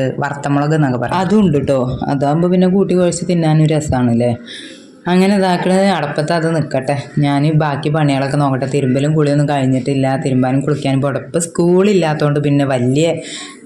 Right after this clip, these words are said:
ബേജാറൊന്നുമില്ലല്ലോ. പിന്നെ ഇപ്പം അംഗൻവാടിയാണ്, അംഗൻവാടി കാരണം പിന്നെ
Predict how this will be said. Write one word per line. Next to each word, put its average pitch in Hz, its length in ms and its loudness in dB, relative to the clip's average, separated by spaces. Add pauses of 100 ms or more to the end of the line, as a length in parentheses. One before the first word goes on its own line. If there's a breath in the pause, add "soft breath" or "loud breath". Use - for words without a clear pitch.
(280)
ബേജാറൊന്നുമില്ലല്ലോ. 151 880 2
പിന്നെ 156 180 0
ഇപ്പം 170 140 -4
അംഗൻവാടിയാണ്, 143 800 0
അംഗൻവാടി 139 440 0 (100)
കാരണം 147 340 0
പിന്നെ 147 160 2